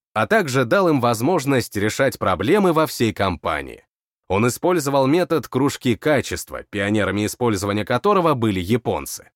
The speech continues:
Стремление к продуманной стратегии, в которой знания доступны всем, а непрерывные эксперименты только поощряются,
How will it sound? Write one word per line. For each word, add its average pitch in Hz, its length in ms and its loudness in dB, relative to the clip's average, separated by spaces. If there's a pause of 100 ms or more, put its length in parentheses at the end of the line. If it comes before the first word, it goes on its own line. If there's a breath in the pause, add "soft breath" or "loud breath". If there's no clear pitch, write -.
(120)
Стремление 160 680 2
к - 100 -8
продуманной 139 600 2
стратегии, 113 760 0
в - 100 -18
которой 170 400 2
знания 151 500 2
доступны 120 640 0
всем, 127 460 -2 (320 loud breath)
а 92 100 -2
непрерывные 139 720 2
эксперименты 135 680 0
только 139 380 0
поощряются, 107 960 -2